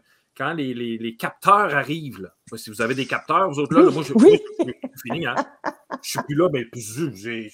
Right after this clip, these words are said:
Speaker 1: oubliez-moi. Les élèves sont là, comment ça marche, ça ? Je sais pas. Et,
Speaker 2: Mais
Speaker 1: euh, Québécois, ils taponnent.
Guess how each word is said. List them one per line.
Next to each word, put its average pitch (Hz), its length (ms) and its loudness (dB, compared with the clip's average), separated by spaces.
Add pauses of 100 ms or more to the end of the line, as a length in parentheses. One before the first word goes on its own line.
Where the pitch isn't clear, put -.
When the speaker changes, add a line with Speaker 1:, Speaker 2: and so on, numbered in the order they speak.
Speaker 1:
oubliez-moi. 151 760 -4 (260)
Les 135 140 -4
élèves 185 120 0
sont 170 140 -2
là, 160 80 0
comment 185 220 -2
ça 190 140 2
marche, 196 260 -4
ça ? 185 180 -6 (640)
Je 117 60 -12
sais 165 220 -4
pas. 190 240 -8 (840)
Et, 175 320 2
Speaker 2:
Mais 170 300 0
Speaker 1:
euh, - 40 -14 (500)
Québécois, 151 440 0
ils 135 120 -10
taponnent. 185 640 0